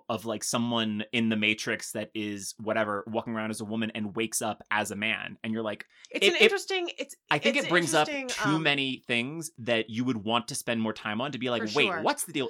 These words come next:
Speaker 1: 'Cause it's so fascinating that, to me, I want a whole subplot about that.
Speaker 2: It's interesting thinking about nineteen ninety-nine and the way we were, and in fact, we're not talking about gender.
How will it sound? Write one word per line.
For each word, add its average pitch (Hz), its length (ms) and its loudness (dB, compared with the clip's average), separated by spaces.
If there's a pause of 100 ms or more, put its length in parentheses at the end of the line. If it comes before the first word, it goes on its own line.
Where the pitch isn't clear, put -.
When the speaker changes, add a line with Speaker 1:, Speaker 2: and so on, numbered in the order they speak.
Speaker 1:
'Cause 185 80 0
it's 226 140 2
so 214 260 0
fascinating 143 600 -4
that, 120 180 -4 (100)
to - 80 -8
me, 170 240 -2
I 139 120 -2
want 143 260 -2
a - 20 2
whole 151 220 0
subplot 127 420 -2
about 113 280 -2
that. - 220 -10
Speaker 2:
It's 262 200 -2
interesting 262 400 -6
thinking 202 260 -10
about 180 260 -2
nineteen 190 420 -6
ninety-nine 170 680 -8
and 165 180 -10
the 156 60 -10
way 160 200 -8
we 160 140 -12
were, 165 280 -8
and 151 260 -12
in 156 120 -18
fact, 156 280 -12
we're 160 120 -14
not 180 380 -6
talking 165 360 -12
about 147 240 -10
gender. 135 420 -18